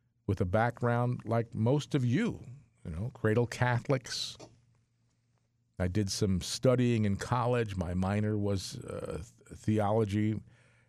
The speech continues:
and it was only my minor, not by, um, you know, a decision to, to do that, but just I was enjoying taking all these theology courses.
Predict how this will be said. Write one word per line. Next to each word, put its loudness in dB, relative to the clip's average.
and 2
it 2
was 2
only 4
my 0
minor, 0
not 0
by, 0
um, -16
you -6
know, -4
a -6
decision 2
to, 0
to -6
do 4
that, 0
but 0
just -2
I 4
was 2
enjoying 2
taking 0
all 4
these 0
theology 0
courses. -10